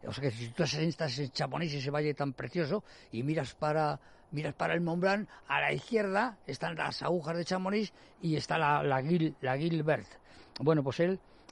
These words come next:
hace la Charle-, el Charlet, que era uno de los grandes alpinistas, la Bettencourt Guigini, y hace, lo hace con, con Juanito Lupión, con Juan Lupión. Hace la norte del Esdurats,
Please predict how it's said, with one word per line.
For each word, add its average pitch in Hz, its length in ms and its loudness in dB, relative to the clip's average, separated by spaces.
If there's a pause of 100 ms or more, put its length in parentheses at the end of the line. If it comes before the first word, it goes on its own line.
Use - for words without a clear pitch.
hace 180 480 0
la 151 220 0
Charle-, 185 880 0
el 156 320 2
Charlet, 156 460 -2 (240)
que 139 80 -6
era 135 120 0
uno 135 140 -2
de 123 80 -2
los 117 160 -2
grandes 123 280 -2
alpinistas, 139 480 -6 (300)
la 120 140 -2
Bettencourt 170 640 2
Guigini, 180 520 -2 (280)
y 131 40 -4
hace, 160 260 0
lo 160 100 2
hace 160 200 0
con, 151 500 2
con 123 140 -2
Juanito 147 360 2
Lupión, 139 380 2 (280)
con 123 140 -8
Juan 151 200 0
Lupión. 135 320 0 (200)
Hace 147 240 0
la 170 80 4
norte 170 280 2
del 190 120 6
Esdurats, 151 640 4